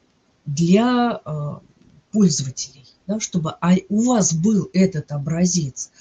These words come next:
Он может отличаться от того, что будет у других, что есть, э, сейчас, что я вам предлагаю, да, может отличаться. Я вам просто даю разные вариации, а вы уже посмотрите, можно ли это как-то доработать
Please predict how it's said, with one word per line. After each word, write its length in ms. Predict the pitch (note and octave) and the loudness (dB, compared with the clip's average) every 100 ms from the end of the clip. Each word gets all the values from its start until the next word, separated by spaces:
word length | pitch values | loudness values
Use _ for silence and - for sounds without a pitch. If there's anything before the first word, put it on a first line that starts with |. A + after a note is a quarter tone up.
| - | -8
Он 140 | E3 G3 | 2 4
может 240 | B3+ - | 4 -2
отличаться 640 | A3 G#3+ - B3+ - G3 | -2 0 0 -2 -4 -6
от 120 | F#3+ | -6
того, 240 | G3+ G3+ B3 | -4 -4 -4
что 180 | - F#3 | -2 0
будет 440 | F#3 G3+ F#3+ G3+ | 0 0 -2 -2
у 20 | |
других, 420 | F#3 G#3 F3+ F3+ | 0 2 2 2
что 200 | - - | 0 -6
есть, 440 | E3 F#3+ G3+ - F3+ | -2 -2 -2 -4 0
э, 260 | F3+ F3 | 2 2
сейчас, 520 | F3 - G#3 - F#3 - | 0 -2 0 2 0 -2
что 160 | - | -4
я 220 | E3 F#3+ | -2 0
вам 180 | F3+ E3 | 0 -4
предлагаю, 640 | D#3+ D3+ E3+ F3 E3 C#3+ B2+ | -8 -6 -4 -4 -4 -6 -6
да, 160 | F3+ - - - | -8 -8 -16 0
может 480 | F3+ A#3+ A#3 G3 - | 6 8 6 2 -2
отличаться. 500 | C#3+ E3+ F3 F#3+ F#3+ | -4 -2 -2 -4 -4
Я 60 | G#3 | -6
вам 100 | F#3+ | -6
просто 260 | G3 - | -8 -6
даю 320 | D#3+ G3 G#3+ | -2 0 2
разные 400 | F#3 F#3+ E3 D#3 | 2 0 -2 -6
вариации, 540 | D3+ F#3+ D4+ D#4+ - D3+ - - - | -4 -4 -4 -4 -6 -6 -12 -20 -6
а 120 | E3+ | -4
вы 220 | F3+ C#4+ | -2 -2
уже 160 | C4 B3 | -2 -4
посмотрите, 720 | A3+ - A3+ A3+ G#3+ D3+ D3 _ - | -4 -4 -4 -4 -6 -4 -8 _ 0
можно 420 | F3 A#3 C4+ A#3 | 4 4 4 2
ли 140 | G3+ G3 | 2 0
это 340 | - A3+ G3+ | 0 -2 -2
как-то 380 | - F3+ - F3 | -4 -6 -6 -8
доработать 800 | E3 F3 F3 F3 E3 - - | -6 -4 -2 0 0 -2 -16